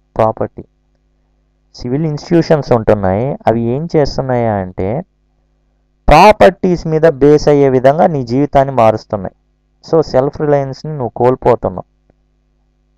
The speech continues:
So, Emerson concludes, చివరిగా ఒక మాట చెప్తాడు, "Nothing can bring you peace but yourself." నీకు శాంతి అనేది దొరకదు.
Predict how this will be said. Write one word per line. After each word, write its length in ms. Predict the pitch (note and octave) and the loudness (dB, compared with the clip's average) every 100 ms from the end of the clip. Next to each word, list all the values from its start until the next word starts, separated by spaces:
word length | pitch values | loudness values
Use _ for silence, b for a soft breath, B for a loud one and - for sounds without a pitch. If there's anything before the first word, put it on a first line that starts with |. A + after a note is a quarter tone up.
| - | -4
So, 200 | E3 C3 | 2 2
Emerson 480 | B2 C3+ D#3 E3 D#3 | 2 0 -2 -2 -6
concludes, 880 | - B2 A#2+ A#2 G2+ - _ _ C3 | -4 -4 -4 -6 -6 -10 _ _ -2
చివరిగా 360 | C3 C#3+ C#3 | 2 2 2
ఒక 120 | G#2+ A2 | 0 0
మాట 240 | A2 A2 | -2 -2
చెప్తాడు, 720 | - - - - - _ - | -8 -14 -12 -14 -16 _ -6
"Nothing 420 | A2+ C3 - E3+ - | -2 -2 -4 -10 -6
can 140 | C#3+ C3 | -6 -8
bring 340 | - B2 B2 B2+ | -14 -12 -10 -10
you 80 | A#2+ - | -10 -10
peace 240 | A2+ - G#2 | -12 -10 -8
but 100 | G2+ | -8
yourself." 360 | G2+ A2 - - _ _ _ _ _ _ - | -8 -10 -12 -18 _ _ _ _ _ _ -8
నీకు 240 | A#2+ - | -6 -6
శాంతి 540 | A#2 A#2+ A#2 B2 B2 B2 | -4 0 2 0 -2 -4
అనేది 360 | A2 G#2+ A#2+ | -2 -4 -6
దొరకదు. 600 | C3+ G2 F#2 - F2 G2+ | -4 -2 -2 -4 -4 -6